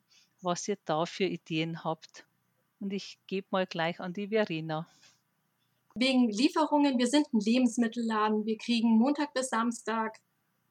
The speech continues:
Speaker 2: nicht nur eine, sondern mehrere Lieferungen am Tag. Aber auch da habe ich die Erfahrung gemacht, die meisten kommen sowieso gleich in der Früh. Und bei neuen Lieferanten kam oft die Rückfrage,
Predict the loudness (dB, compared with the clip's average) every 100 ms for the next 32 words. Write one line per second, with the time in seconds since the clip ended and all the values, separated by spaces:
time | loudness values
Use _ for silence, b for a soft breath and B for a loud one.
0 | -2 0 0 2 2 2 0 0 2 4
1 | 4 4 2 0 0 -2 -4 -2 0 0
2 | 0 0 0 -2 -2 -4 -4 0 0 0
3 | -4 _ 4 6 4 2 2 2 4 4
4 | 2 -2 -2 0 2 2 0 -2 2 4
5 | 4 2 -4 0 0 0 -2 -2 -2 -4
6 | -2 -2 -2 -2 -2 -2 -4 0 0 -2
7 | -2 0 2 0 0 2 4 4 4 0
8 | -2 0 0 0 0 0 -2 0 0 2
9 | -2 -2 -2 -4 -4 0 0 0